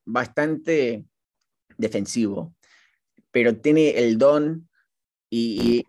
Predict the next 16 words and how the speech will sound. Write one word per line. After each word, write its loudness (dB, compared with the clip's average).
el -2
talento 0
de -2
jugar -2
ahí -4
en -4
el -8
ataque -4
para -6
ayudar 0
a 2
Lucas, -2
crear 2
más -4
espacio -4
para, -8